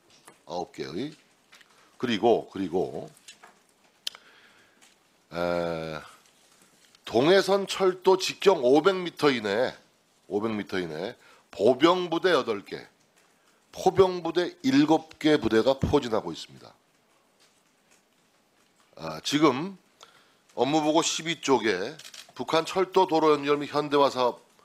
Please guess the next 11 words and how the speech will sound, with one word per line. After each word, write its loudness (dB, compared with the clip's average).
간략히 0
여섯 -2
줄을 0
딱 -2
보고를 0
해놨어요. -6
저는 0
간략히 0
여섯 0
줄에 0
불과하지만 -2